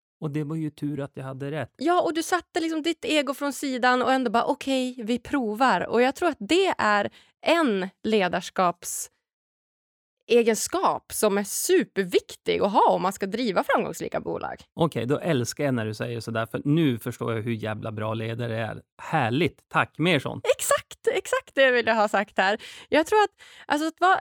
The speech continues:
Speaker 2: ledare idag, alltså, det är skillnad på att vara chef och det är skillnad på att vara ledare. Att l-, kunna leda en organisation eller befolkning eller vara en, en grupp, vad det än kan tänkas vara,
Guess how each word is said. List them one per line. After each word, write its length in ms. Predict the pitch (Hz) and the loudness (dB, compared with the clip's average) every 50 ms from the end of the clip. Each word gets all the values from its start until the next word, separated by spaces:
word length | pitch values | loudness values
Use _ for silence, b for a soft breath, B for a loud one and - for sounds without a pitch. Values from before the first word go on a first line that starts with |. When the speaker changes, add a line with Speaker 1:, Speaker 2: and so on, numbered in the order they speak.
| - - | 0 -2
Speaker 2:
ledare 760 | - 277 294 330 370 330 254 220 226 220 285 381 359 254 190 | 0 2 4 4 6 4 4 2 2 2 2 2 4 2 2
idag, 400 | 175 185 202 196 170 117 - - | 0 2 0 2 2 2 0 0
alltså, 140 | 233 226 233 | 0 -2 -2
det 60 | 285 | -4
är 40 | 269 | -4
skillnad 280 | - 330 311 339 339 | -2 -2 -2 -2 -2
på 60 | 311 | -2
att 40 | 247 | -2
vara 100 | 208 208 | -2 -2
chef 420 | - - - 320 359 381 381 - - | -4 -2 0 2 2 2 2 0 -2
och 60 | 240 | -2
det 80 | 262 | -2
är 20 | 262 | -2
skillnad 320 | - 254 233 208 202 196 | 0 0 0 0 -2 -4
på 60 | - | -4
att 40 | 175 | -4
vara 60 | 175 | -4
ledare. 800 | 175 180 185 214 254 233 185 170 160 180 226 240 190 151 - 196 B B B B B B B - | -2 -2 -2 0 0 0 0 0 0 2 2 2 2 2 -2 -4 B B B B B B B -4
Att 260 | - 254 - - - - | -2 -2 -2 -4 -6 -6
l-, 160 | 208 233 - 214 | -6 -6 -4 -4
kunna 160 | 294 311 277 | -2 -2 -2
leda 720 | 269 277 277 320 320 277 226 214 214 208 233 - 381 320 226 - _ _ _ _ - | -2 -2 0 0 0 2 2 2 0 2 2 0 0 0 -2 -6 _ _ _ _ -2
en 160 | 220 233 220 | -2 0 0
organisation 1000 | - 220 214 196 214 208 202 - 180 - - - 311 339 294 214 175 160 170 170 | 0 -2 -2 -2 -2 -4 -6 -8 -12 -8 -4 -2 -2 0 0 -2 -4 -4 -6 -6
eller 260 | 170 - 170 165 170 | -4 -4 -2 -2 -4
befolkning 840 | 175 - - - - 254 294 311 277 220 196 - - 180 170 165 165 | -6 -8 -12 -4 -2 0 0 2 0 -2 -2 -4 -6 -8 -6 -4 -4
eller 160 | 160 160 165 | -4 -4 -4
vara 260 | 156 196 208 196 190 | -2 -2 -2 -2 -2
en, 180 | 175 175 165 - | -4 -6 -6 -6
en 200 | - 196 185 160 | -6 -6 -8 -6
grupp, 440 | - 247 269 320 381 - _ _ - | -4 -2 0 0 0 -2 _ _ -6
vad 200 | 190 190 208 202 | -4 -2 -2 -2
det 20 | |
än 100 | 202 190 | -4 -6
kan 120 | 202 196 190 | -8 -10 -10
tänkas 360 | - 196 202 208 202 - - | -8 -8 -6 -8 -8 -6 -2
vara, 180 | 285 285 190 | 0 0 0